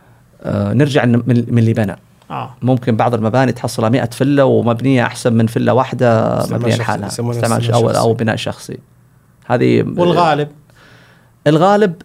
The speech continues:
Speaker 1: ال-، ال-، آه، الغالب إنه المباني إذا زي ما قلت لك مطور جيد ووظف فريق متكامل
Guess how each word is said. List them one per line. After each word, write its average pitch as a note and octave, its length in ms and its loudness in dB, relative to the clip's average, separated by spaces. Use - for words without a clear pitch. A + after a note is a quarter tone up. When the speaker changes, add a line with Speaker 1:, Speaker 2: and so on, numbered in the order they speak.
Speaker 1:
ال-، A#2 200 -2
ال-، A2+ 160 0
آه، B2 280 2
الغالب C3 440 2
إنه A2+ 400 2
المباني A#2 600 2
إذا A2+ 200 2
زي C3+ 120 0
ما A2+ 160 0
قلت A2+ 100 -4
لك A2 180 -6
مطور A2 400 0
جيد A2+ 500 -2
ووظف A#2 400 -2
فريق C3+ 300 0
متكامل B2 680 0